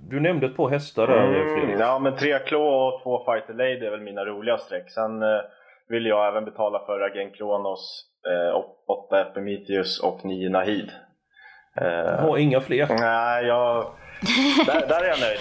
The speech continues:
Speaker 2: Men jag sa ju även att jag vill hoppa över Tattoo Avenger, så. <laughs> Men den ska ju
Speaker 1: Ja.
Speaker 2: med. Såklart.
Speaker 1: Men du, det, det är
Speaker 3: Oj.
Speaker 1: faktiskt så här nu.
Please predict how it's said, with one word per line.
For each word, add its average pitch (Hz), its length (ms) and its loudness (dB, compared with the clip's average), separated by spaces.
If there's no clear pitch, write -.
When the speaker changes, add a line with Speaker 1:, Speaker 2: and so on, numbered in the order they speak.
Speaker 2:
Men 127 80 2
jag 139 120 2
sa 151 140 0
ju 143 60 4
även 139 220 0
att 135 140 -6
jag 147 500 -4
vill 139 140 0
hoppa 143 280 0
över 127 120 -2
Tattoo 120 360 -2
Avenger, 113 500 -4
så. - 180 -14
<laughs> - 1400 -10
Men 110 120 0
den 123 120 0
ska 151 120 -2
ju 107 60 4
Speaker 1:
Ja. 104 60 4
Speaker 2:
med. 98 120 2
Såklart. 104 260 0
Speaker 1:
Men 151 220 2
du, 165 180 4
det, 156 340 4
det - 160 6
är - 80 6
Speaker 3:
Oj. 170 60 2
Speaker 1:
faktiskt - 400 0
så 156 60 -2
här 131 200 4
nu. 117 220 2